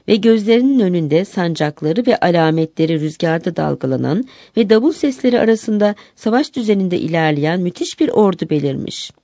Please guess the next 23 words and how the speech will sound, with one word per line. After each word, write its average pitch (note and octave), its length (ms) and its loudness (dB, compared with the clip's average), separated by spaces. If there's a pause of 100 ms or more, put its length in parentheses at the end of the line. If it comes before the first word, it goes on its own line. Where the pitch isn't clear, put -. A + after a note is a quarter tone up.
(680)
Ve F#3+ 100 -2
birdenbire G#3 600 0 (220)
ordudan B3 540 2
bir B3+ 100 0
müfreze G#3 440 2
ayrılarak E3+ 640 0
onlara E3+ 400 0
doğru E3 280 2 (260)
dört E4 240 2
nal A3+ 180 2
koşturmaya F3 640 -4
başlamış C#3 600 -6 (540)
ve A#3+ 80 6
Mavi G3+ 340 2
İnci'nin F3 480 -2
her C#4 220 0
bir C#4+ 100 2
memlükü D#3 680 -2 (340)
beş G#3+ 220 -2
atlı G#3+ 240 -4
savaşçı F3 460 -2
tarafından D#3 540 -2
sarılmış. C#3 720 -6